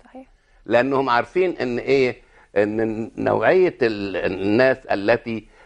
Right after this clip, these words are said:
Speaker 2: تلغي تفكيرها وتتعصب، ده ما يعملش حاجة صالحة.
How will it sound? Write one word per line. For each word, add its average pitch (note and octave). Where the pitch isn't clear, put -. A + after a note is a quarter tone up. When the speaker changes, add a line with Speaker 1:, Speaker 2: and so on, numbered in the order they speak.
Speaker 2:
تلغي D#3
تفكيرها D3
وتتعصب، A#2+
ده F3+
ما E3+
يعملش D#3+
حاجة D#3
صالحة. D3